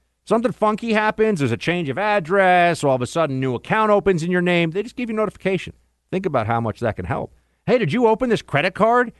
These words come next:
eh, with a company you've never heard of before and it's registered to a state you don't live in? No. LifeLock.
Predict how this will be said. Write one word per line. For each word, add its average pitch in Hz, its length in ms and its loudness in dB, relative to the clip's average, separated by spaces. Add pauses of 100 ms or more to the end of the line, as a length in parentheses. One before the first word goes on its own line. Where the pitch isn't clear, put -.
(360)
eh, 143 220 -2
with 156 180 0
a 143 40 -2
company 185 280 2
you've 156 180 0
never 143 220 2
heard 165 180 2
of 190 100 -2
before 208 540 0
and 135 160 0
it's 113 140 -6
registered 165 460 -2
to 139 100 -4
a 123 40 -4
state 160 280 -4
you 147 100 -2
don't 131 200 -2
live 190 140 -2
in? 339 200 -4 (360)
No. 359 540 -2 (540)
LifeLock. 95 560 -6